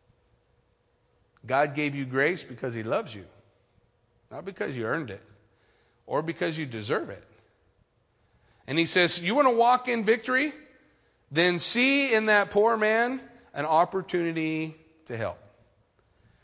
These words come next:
An opportunity to help. "But Lord, I don't know, man. There's a lot of poor people. You said the poor will be with us always. I can't, I can't make the poor go away." Look what he says. In verse eight, "But you shall open your hand wide to him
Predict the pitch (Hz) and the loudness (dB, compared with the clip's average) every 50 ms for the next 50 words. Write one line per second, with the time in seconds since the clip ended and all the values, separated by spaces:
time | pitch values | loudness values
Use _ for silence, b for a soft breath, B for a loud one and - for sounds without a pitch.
0 | _ _ _ _ - 123 143 160 165 - 180 160 - - 175 165 165 165 165 160 | _ _ _ _ -6 -2 0 0 0 0 -2 -6 -2 0 0 0 2 0 0 0
1 | 156 147 147 135 120 113 107 127 143 185 247 - - - 233 254 - 294 262 277 | -2 0 0 0 -2 -2 -2 0 2 4 4 6 8 8 8 8 6 4 4 4
2 | 294 269 208 208 220 233 220 214 220 226 254 269 233 233 240 - - 220 175 - | 4 4 6 6 4 4 4 2 2 0 0 0 2 4 6 6 6 4 2 0
3 | - - - 381 - - 180 160 - 139 143 170 196 175 240 226 196 190 - - | 4 4 4 4 4 0 -2 -2 0 0 0 0 2 2 2 2 2 2 2 4
4 | 233 262 254 233 220 226 226 233 226 214 208 180 208 226 262 254 208 175 180 190 | 6 6 6 6 4 0 -2 -2 0 0 2 4 4 4 4 4 2 2 2 0
5 | 220 - - - 220 180 156 - B B B B B B B B 190 - 247 233 | -2 -2 0 2 2 2 2 0 B B B B B B B B 2 4 4 4
6 | 226 226 226 214 190 202 170 - - 240 240 226 214 196 214 214 202 196 202 254 | 6 6 6 6 6 0 0 4 6 6 8 8 6 6 6 6 6 6 8 8
7 | 269 247 226 233 240 240 247 247 247 208 - 254 - - 143 101 - - - - | 6 6 6 4 0 0 0 2 0 2 4 6 6 6 4 0 -4 -12 -18 -20
8 | - - _ _ _ _ _ _ _ _ _ _ _ - B B B B B B | -20 -20 _ _ _ _ _ _ _ _ _ _ _ -20 B B B B B B
9 | B B B B B B 165 165 165 226 226 208 - 254 240 220 185 196 214 226 | B B B B B B 2 6 8 8 8 8 6 6 6 6 6 2 2 2
10 | 233 - - - 254 254 254 254 254 247 254 254 - - - - 262 294 320 320 | 2 2 4 6 8 8 8 8 8 6 4 0 -6 -4 4 6 6 6 6 4
11 | 320 - 339 330 311 294 285 269 254 220 180 220 233 240 240 226 208 190 180 185 | 2 2 2 2 4 4 6 8 6 6 6 6 6 6 6 6 6 4 4 6
12 | 208 220 233 240 233 214 202 156 - 202 175 151 175 160 143 120 98 90 | 8 8 10 8 8 6 2 0 0 0 2 4 4 4 4 2 0 -4